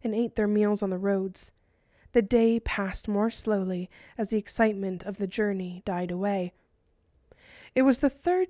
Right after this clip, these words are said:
day when the strange symptoms started to show. The head of the Jones family, Thomas, was the first to fall ill. He awoke that morning, moaning terribly. A fevered chill crawled like pinpricks across his body.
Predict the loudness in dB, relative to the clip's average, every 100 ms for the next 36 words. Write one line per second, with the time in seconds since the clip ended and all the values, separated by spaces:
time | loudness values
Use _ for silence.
0 | _ 2 4 4 2 0 -2 -4 -2 0
1 | 0 -2 -2 -2 -2 -6 -6 -4 -2 -2
2 | -2 -4 -8 0 0 0 -6 _ _ _
3 | _ _ _ -20 _ -4 2 2 2 0
4 | -2 -2 0 2 0 -2 -4 -4 -4 -6
5 | -8 -6 0 0 0 -4 -10 -8 -8 -8
6 | -10 -4 -4 -4 -10 -6 -4 -4 -4 -2
7 | -2 -2 -8 _ _ _ _ _ _ _
8 | -20 _ 4 8 8 6 4 -4 -2 2
9 | 2 2 -2 -10 -8 0 2 2 0 -4
10 | -4 -2 -2 -2 -6 -8 _ _ _ _
11 | _ _ _ _ _ -6 2 4 4 2
12 | 0 0 0 0 -4 0 2 2 -4 -4
13 | -6 -4 0 0 0 -4 -6 -8 -6 -4
14 | -4 -4 -12 -6 -6 -4 -8